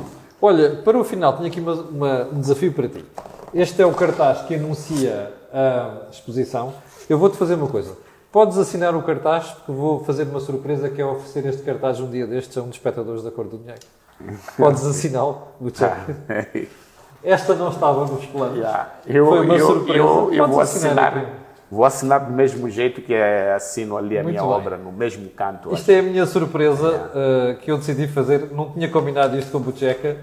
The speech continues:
Speaker 1: Eh, foi uma ideia de última hora.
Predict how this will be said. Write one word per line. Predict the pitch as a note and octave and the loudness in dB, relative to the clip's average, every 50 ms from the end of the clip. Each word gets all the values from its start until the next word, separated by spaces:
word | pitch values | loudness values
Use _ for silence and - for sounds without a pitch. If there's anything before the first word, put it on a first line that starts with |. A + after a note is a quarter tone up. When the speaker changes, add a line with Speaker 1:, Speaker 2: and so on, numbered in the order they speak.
| - - - _ _ _ _ - | -14 -20 -20 _ _ _ _ -6
Speaker 1:
Eh, | - C3+ C3+ C3+ C3 B2+ B2 B2 A#2+ A2+ A#2 A#2 - - - - | 0 4 4 6 6 6 4 2 0 -2 -4 -6 -10 -14 -8 -2
foi | - D#3+ D#3 | 0 0 0
uma | D3 D3 D3+ | 2 2 2
ideia | C#3 C3 C#3+ C#3+ C3+ C3 | 4 4 4 4 4 2
de | B2+ C#3+ | 0 -4
última | C#3 C#3 C#3 C3 A#2+ A#2+ | -6 -6 -8 -8 -6 -2
hora. | A#2+ B2 C3 C3+ C#3+ C#3 | 0 0 0 0 -2 -6